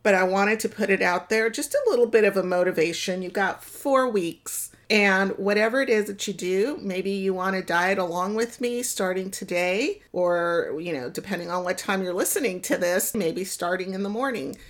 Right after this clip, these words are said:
Do a little research about the diet that you want to do, throw a little bit of exercise in there,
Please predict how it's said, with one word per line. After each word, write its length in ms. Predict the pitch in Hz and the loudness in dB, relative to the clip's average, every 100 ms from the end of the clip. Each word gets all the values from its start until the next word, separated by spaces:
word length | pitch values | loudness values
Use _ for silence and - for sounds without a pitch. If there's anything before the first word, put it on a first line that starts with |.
| - - | -10 0
Do 140 | 196 | 2
a 0 | |
little 240 | 202 208 | 4 2
research 460 | 185 208 - 240 233 | 2 0 0 -4 -2
about 260 | 180 175 - | -2 -2 -4
the 80 | |
diet 380 | 180 151 170 190 | -6 -2 -2 -2
that 180 | 196 - | -6 -6
you 60 | 196 | -4
want 180 | 185 | -2
to 80 | 185 | -2
do, 300 | 190 214 330 - - | 0 0 -2 -8 -20
throw 420 | - 170 170 180 | -16 -10 -2 0
a 40 | |
little 220 | 190 190 190 | 2 2 0
bit 140 | 190 | -2
of 120 | 185 - | -4 -6
exercise 720 | 180 - 220 - 214 208 208 | -8 -6 -6 -2 0 0 0
in 180 | 226 220 | -2 -2
there, 420 | 240 240 277 | -2 0 -2